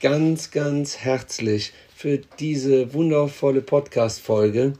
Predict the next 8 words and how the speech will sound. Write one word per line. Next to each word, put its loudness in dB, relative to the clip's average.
Bei 4
der 4
Lina, 2
danke. -4
Bei 0
der 6
Emmy, 2
danke. 0